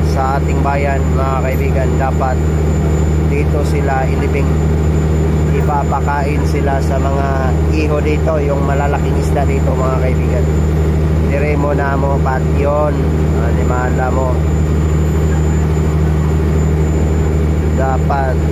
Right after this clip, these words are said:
dili na mo mabuhi di sa kalibutan. No? Dili mo dapat buhihon. No? Mabaw raman ni siya. Agianan pa man ang barko, mga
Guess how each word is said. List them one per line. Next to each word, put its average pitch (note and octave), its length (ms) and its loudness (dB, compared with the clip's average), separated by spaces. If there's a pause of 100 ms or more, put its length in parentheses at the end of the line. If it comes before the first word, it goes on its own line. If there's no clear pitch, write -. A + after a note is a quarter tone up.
(580)
dili D2+ 240 0
na D#2 160 0
mo - 240 0
mabuhi D#2 400 0
di D2+ 160 0
sa D#2 160 0
kalibutan. D#2 720 0 (960)
No? - 240 0
Dili D3+ 240 0
mo D#3 80 0
dapat D3 360 0 (120)
buhihon. B2+ 480 0 (840)
No? D#2 80 0 (520)
Mabaw D#3+ 320 0
raman D#3+ 240 0
ni D#3 160 0
siya. C#3 160 0 (840)
Agianan D3 640 0
pa C#3 80 0
man C#3 160 0
ang - 160 0
barko, D#2 360 0 (1000)
mga A#2+ 140 0